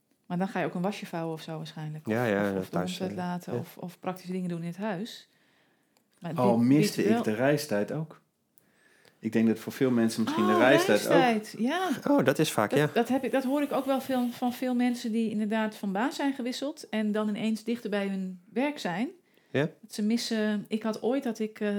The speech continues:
Speaker 1: tweeënhalf uur reistijd heen en terug
Speaker 2: Oh, dat heb ik ook een keer
Speaker 1: per
Speaker 2: gehad, ja.
Speaker 1: dag. En ik vond het dus
Speaker 3: Goed,
Speaker 1: fantastisch dat ik op een half uurtje op een gegeven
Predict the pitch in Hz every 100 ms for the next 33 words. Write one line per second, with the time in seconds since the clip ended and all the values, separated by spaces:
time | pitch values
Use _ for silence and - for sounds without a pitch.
0 | 202 - 262 240 214 214 208 214 214 208
1 | 196 196 214 214 - _ _ _ _ -
2 | 220 220 233 254 - _ _ 185 123 101
3 | - - _ 196 214 208 220 170 - -
4 | _ _ _ _ _ _ - 190 202 _
5 | _ _ - 220 202 196 208 - 285 -
6 | 220 208 208 202 175 196 196 190 208 285
7 | 220 196 180